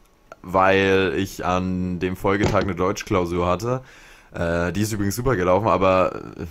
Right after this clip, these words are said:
nee, ich, ich bin auch kein großer Football-Fan, muss ich sagen. Also ähnlich wie du. Aber ich hab mir das dann nicht gegönnt. Soll aber anscheinend das krasseste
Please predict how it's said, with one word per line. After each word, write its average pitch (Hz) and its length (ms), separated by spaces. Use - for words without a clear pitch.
nee, 87 480
ich, - 180
ich 127 160
bin 156 120
auch 127 260
kein 113 220
großer 110 260
Football-Fan, 90 640
muss 95 140
ich 95 100
sagen. 98 400
Also 92 180
ähnlich 98 300
wie 95 60
du. 117 300
Aber 92 220
ich 92 120
hab - 80
mir 98 80
das 92 120
dann 95 120
nicht 101 140
gegönnt. 101 280
Soll 113 160
aber 127 240
anscheinend 107 400
das 104 160
krasseste 107 800